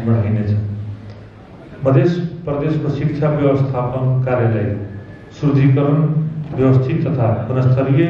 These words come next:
शिक्षाका लागि आइसिटी ल्याब प्रविधि युक्त शैक्षिक वातावरण सिर्जना गर्न विभिन्न कार्यक्रम अगाडि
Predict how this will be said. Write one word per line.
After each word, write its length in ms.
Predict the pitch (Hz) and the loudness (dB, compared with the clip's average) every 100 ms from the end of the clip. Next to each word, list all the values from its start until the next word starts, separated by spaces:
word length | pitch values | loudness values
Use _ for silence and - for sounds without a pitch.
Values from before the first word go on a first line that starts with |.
| 170 - - | 2 0 -4
शिक्षाका 440 | 131 - 135 123 | -4 -4 -2 0
लागि 300 | 110 110 101 101 101 - - - - - - - - - 139 | 0 0 -4 -8 -10 -14 -18 -20 -20 -20 -20 -20 -20 -8 0
आइसिटी 480 | 143 143 165 165 165 | 2 2 0 2 2
ल्याब 420 | 156 147 147 - - - | 4 2 0 -4 -8 -6
प्रविधि 380 | 139 135 131 147 139 143 - - 175 | 0 4 4 4 2 0 -4 -6 0
युक्त 220 | 170 170 - | 2 2 0
शैक्षिक 360 | 139 131 - - | 2 2 2 0
वातावरण 640 | 127 127 127 117 117 117 - - | 0 2 2 4 2 0 -2 -2
सिर्जना 320 | 123 117 123 | 0 2 2
गर्न 340 | 113 110 113 113 | 2 4 2 2
विभिन्न 460 | 123 - 151 135 131 | 0 2 2 2 2
कार्यक्रम 500 | 127 127 - 120 120 | 0 0 -2 -4 -2
अगाडि 220 | 117 | 0